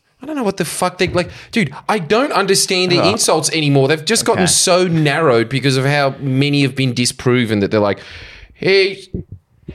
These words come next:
Speaker 1: shorter than average." No, I'm not.
Speaker 2: He's kinda woggy.
Speaker 1: Oh, he's, he's a wog.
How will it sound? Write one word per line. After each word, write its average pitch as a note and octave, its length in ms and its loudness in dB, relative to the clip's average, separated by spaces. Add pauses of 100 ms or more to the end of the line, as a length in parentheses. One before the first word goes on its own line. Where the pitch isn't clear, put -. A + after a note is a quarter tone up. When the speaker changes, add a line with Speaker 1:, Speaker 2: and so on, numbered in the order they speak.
(560)
Speaker 1:
shorter E3+ 400 0
than D3+ 100 0
average." C#3 440 -2
No, G#2 140 0
I'm F#2 60 -2
not. F2+ 260 -2
Speaker 2:
He's A2 120 -18
kinda A2+ 240 -4
woggy. E3+ 420 2
Speaker 1:
Oh, - 80 -20 (120)
he's, E3+ 400 -2 (100)
he's D#3+ 220 -4
a D3 100 2
wog. E3 440 0